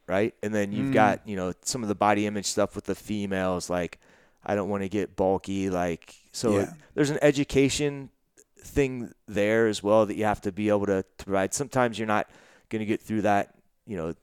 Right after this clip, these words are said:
Speaker 1: they're, they're gonna be resistant to that, and that's fine. Like, okay, do something, right? Like, if, if they, if they won't push on the strength, like, then,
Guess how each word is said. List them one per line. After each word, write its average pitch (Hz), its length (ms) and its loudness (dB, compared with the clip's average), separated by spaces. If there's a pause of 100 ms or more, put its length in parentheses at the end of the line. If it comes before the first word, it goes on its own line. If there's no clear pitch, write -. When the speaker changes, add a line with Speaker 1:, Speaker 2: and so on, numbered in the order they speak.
Speaker 1:
they're, 101 280 -2
they're 117 120 -4
gonna 113 180 -4
be 113 120 -2
resistant 113 520 -2
to 110 120 -2
that, 104 280 2
and 101 260 -12 (260)
that's - 120 -4
fine. 120 220 2
Like, 107 260 0 (460)
okay, 107 220 -4 (220)
do 143 160 2
something, 98 960 -4
right? 107 360 0
Like, - 520 -4
if, - 160 -10
if 104 160 -4
they, 104 240 -2 (140)
if - 120 -10
they 107 140 2
won't 123 400 2 (100)
push - 220 -4
on 110 140 -2
the 98 60 -6
strength, 101 380 -4
like, 95 220 -2
then, 107 320 0